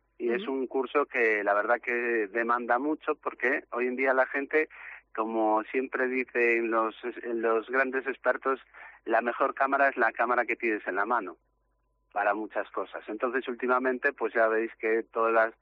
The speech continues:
Speaker 1: todos los móviles se enfocan a tener mejores cámaras y es superimportante, pues, aprender a manejarlas.
Speaker 2: Ujú.
Speaker 1: No es un curso muy complicado.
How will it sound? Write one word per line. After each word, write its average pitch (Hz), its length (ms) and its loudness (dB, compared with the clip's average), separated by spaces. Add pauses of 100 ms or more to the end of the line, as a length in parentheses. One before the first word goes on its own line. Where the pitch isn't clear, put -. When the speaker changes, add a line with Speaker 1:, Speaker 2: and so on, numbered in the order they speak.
(100)
Speaker 1:
todos 120 140 0
los 117 160 -2
móviles 120 420 0
se 120 60 -6
enfocan 117 520 -2
a 101 100 2
tener 104 300 -6
mejores - 380 -6
cámaras 143 440 0 (540)
y 117 140 -2
es 110 100 -4 (280)
superimportante, 110 1040 -4
pues, - 300 -12
aprender 101 380 -4
a 104 80 2
manejarlas. 90 640 -6 (240)
Speaker 2:
Ujú. 160 220 -10
Speaker 1:
No 127 120 2
es 120 180 -2
un 151 80 -6
curso 117 300 -6
muy 113 140 -6
complicado. 151 680 -4